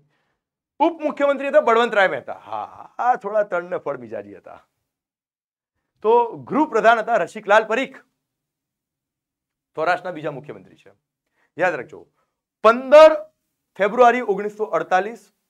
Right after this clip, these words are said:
યુનાઇટેડ સ્ટેટ્સ, યુનાઇટેડ સ્ટેટ્સ શબ્દ બતાવે છે, ફેડરેશન હતું આ, બરાબર છે? હું ફેડરેશનમાં અત્યારે જતો નથી,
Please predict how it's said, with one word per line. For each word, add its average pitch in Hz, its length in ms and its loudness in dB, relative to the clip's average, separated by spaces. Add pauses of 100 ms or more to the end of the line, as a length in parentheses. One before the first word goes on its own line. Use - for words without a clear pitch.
(240)
યુનાઇટેડ 214 680 -4
સ્ટેટ્સ, 180 420 -6
યુનાઇટેડ 226 440 -4
સ્ટેટ્સ 220 340 -14
શબ્દ 202 180 -12 (280)
બતાવે 180 320 -4
છે, 240 100 -12
ફેડરેશન 170 640 -8
હતું 92 260 -20
આ, 71 40 -20 (1600)
બરાબર 120 260 -14
છે? 190 80 -20 (280)
હું 170 80 -12
ફેડરેશનમાં 190 800 -4
અત્યારે 190 300 -4
જતો 151 240 -12
નથી, 123 340 -18